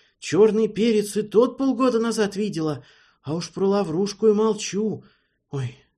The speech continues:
не буду продавать, себе оставлю». «Пф, вам виднее, тетя Марин», согласился я, выкладывая на прилавок один за другим плотно упакованные пряно пахнущие пакеты.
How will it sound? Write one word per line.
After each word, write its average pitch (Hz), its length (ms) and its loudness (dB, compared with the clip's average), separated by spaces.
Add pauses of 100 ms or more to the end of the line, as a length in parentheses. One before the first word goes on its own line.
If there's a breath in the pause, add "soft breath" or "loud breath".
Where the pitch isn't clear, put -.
не 233 140 4
буду 151 260 0
продавать, 156 600 -2 (180 soft breath)
себе 233 420 0
оставлю». 117 560 -8 (520)
«Пф, 160 180 -6 (300)
вам 131 380 -4
виднее, 127 480 -2
тетя - 300 -6
Марин», 107 360 -8 (260 soft breath)
согласился 101 640 -8
я, 156 200 -4
выкладывая 156 500 -4
на 147 120 -4
прилавок 147 480 -6
один 110 280 -8
за 104 80 -8
другим 120 480 -8
плотно 120 560 -6
упакованные 95 760 -10
пряно 87 340 -16
пахнущие 87 640 -18
пакеты. - 540 -20